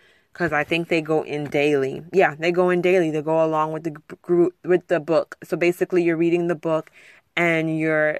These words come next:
tapping in with the group daily. And so that is an excellent place to start if you have no one around you and you wanna be with like-minded people and you wanna be encouraged.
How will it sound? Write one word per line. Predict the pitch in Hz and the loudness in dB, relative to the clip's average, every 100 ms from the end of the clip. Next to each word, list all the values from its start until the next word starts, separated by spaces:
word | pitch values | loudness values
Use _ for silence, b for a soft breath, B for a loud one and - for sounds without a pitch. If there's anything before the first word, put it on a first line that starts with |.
| - | -8
tapping | - 165 165 165 - | -6 -4 -2 -4 -4
in | 160 151 147 143 | -6 -6 -6 -8
with | 151 147 _ - | -4 -4 _ -12
the | 147 | -10
group | 143 147 135 _ - - | -4 -2 -2 _ -20 -4
daily. | 151 143 135 127 - B B B | 0 0 -2 -8 -14 B B B
And | 180 175 | -2 0
so | - 175 160 | 2 2 2
that | 131 160 180 | 0 -2 0
is | 208 196 | 0 -2
an | 196 | -2
excellent | 165 170 - 170 170 - | -4 -6 -4 -2 -2 -4
place | - 165 - | -4 -4 -6
to | |
start | 160 - 156 143 | -14 -6 -4 -4
if | 147 160 | -8 -8
you | 170 | -6
have | 170 170 | -6 -6
no | 156 151 | -6 -6
one | 151 156 | -6 -8
around | 156 143 147 147 143 | -8 -6 -6 -6 -6
you | 151 147 - B B | -6 -6 -8 B B
and | 160 156 | -6 -2
you | 160 | -2
wanna | 156 151 151 | -2 -2 -2
be | 156 156 | -2 -2
with | 147 160 | -4 -6
like-minded | 156 151 151 147 143 147 - | -4 -4 -4 -8 -6 -8 -10
people | - 156 143 139 | -10 -8 -6 -8
and | 143 143 | -8 -8
you | 147 | -8
wanna | 143 143 | -8 -10
be | 143 143 | -10 -10
encouraged. | 139 139 - 139 147 - - | -10 -12 -10 -10 -10 -14 -20